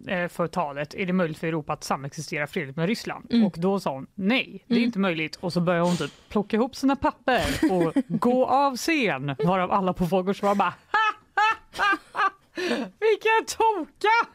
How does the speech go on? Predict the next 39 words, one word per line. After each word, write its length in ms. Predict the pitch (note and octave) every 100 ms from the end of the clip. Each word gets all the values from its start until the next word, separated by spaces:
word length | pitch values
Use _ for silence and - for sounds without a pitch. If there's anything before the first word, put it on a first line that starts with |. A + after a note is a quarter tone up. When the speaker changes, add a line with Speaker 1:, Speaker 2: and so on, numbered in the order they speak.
| _ F#4+ - D#4 - C#4+
Speaker 1:
Så 160 | -
kan 260 | G#4 D#4 D4+
man 120 | F4 E4+
inte 140 | E4
göra. 580 | C4+ C#4+ A3+ F#3 F#3 G#3+ _ - D4+ C4+
Nu 60 | G#4
ska 120 | -
jag 60 | E4
hålla 140 | E4
ett 80 | D#4
tal." 540 | B3 D#4 F#4+ G4 F3 D3 - - - D4 C#4 -
Och 120 | C4
det 160 | C#4 C4+
säger 340 | E4 B3+ C4
ändå 200 | B3 G#3
någonting 580 | G3+ B3 C#4 C#4 B3 G3
om 180 | E3 D3+ -
hur 160 | A#3
sjukt 540 | - - - E4 D4 -
tråkigt 280 | B3+ F#3+ G#3+
det 60 |
måste 200 | G3+ F3+
vara 140 | E3 D#3
på 100 | F#3
Folk 280 | F3 E3+
och 60 | F#3
Försvar. 420 | E3+ G#3 F3 D3+
Speaker 2:
Ja. 580 | A#3+ A#3 B3 E4+ D4 F3
Speaker 1:
Med 100 | G#3+
tanke 260 | B3 A#3 F#3
på 120 | F3+
vilken 360 | F3 F3 E3+ F3 _
otrolig 720 | A3 G#3 - A3+ G3+ D#3+ E3+ F3+
feedback 380 | F3+ D3 A#3+
hon 140 | B3+ G#3
fick. 300 | E3 F#3 -
Speaker 2:
Ja, 200 | D#4+ E4
men 240 | E4 C4+
det, 340 | C4+ C4 C4